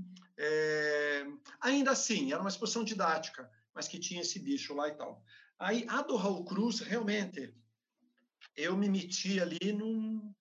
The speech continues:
num projeto profi, numa, era com produção, levantamento de obras,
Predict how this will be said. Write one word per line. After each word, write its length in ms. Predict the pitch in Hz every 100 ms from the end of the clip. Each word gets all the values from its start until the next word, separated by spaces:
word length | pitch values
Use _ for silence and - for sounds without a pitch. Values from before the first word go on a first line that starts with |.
| _ _ -
num 140 | 143
projeto 540 | 165 143 123 170 180
profi, 1000 | 190 196 190 - - 135 151 196 214 196 - - _ 139
numa, 320 | 156 151 131
era 720 | 147 151 151 143 139 131 123 - -
com 140 | 131
produção, 1000 | 165 170 - - 143 160 180 185 180 160
levantamento 680 | 139 151 160 156 147 160 151
de 100 | 135
obras, 580 | 131 156 165 175 170